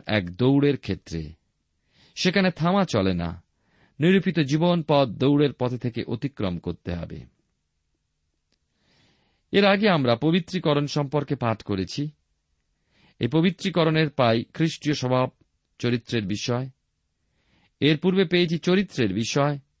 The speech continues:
এখন পাব স্বভাবের বিষয়। চরিত্রে রয়েছে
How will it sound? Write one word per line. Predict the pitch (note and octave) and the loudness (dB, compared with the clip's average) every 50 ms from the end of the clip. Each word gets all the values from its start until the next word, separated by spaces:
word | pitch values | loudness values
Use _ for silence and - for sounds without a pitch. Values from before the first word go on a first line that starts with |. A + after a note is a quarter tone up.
| _ _ _ _ _ _ _ _ _ _ _ _ | _ _ _ _ _ _ _ _ _ _ _ _
এখন | B2 C3+ C3+ D#3 F3 D#3+ C3+ | -2 -2 0 0 -2 -2 0
পাব | A#2 G#2 F#2+ F#2 F2+ - - _ _ _ _ - | 0 0 0 0 -2 -4 -6 _ _ _ _ -16
স্বভাবের | - - - - C3+ C3+ C3 C#3 C3+ C3+ B2 G2 | -12 -6 -2 0 2 2 4 2 2 2 0 0
বিষয়। | D#2+ E2+ E2 - - G2 F#2+ F#2+ - - _ _ _ _ _ _ _ _ _ _ _ _ _ _ _ _ _ _ _ - | -2 -4 -6 -6 -8 -8 -8 -10 -12 -16 _ _ _ _ _ _ _ _ _ _ _ _ _ _ _ _ _ _ _ -2
চরিত্রে | - F3+ F#3+ G#3+ A#3 G#3 _ - G#3+ F#3+ | 2 4 4 4 2 0 _ 2 2 4
রয়েছে | D#3 C#3+ C3+ C3 A#2+ - - C3+ | 4 4 4 4 2 0 0 -2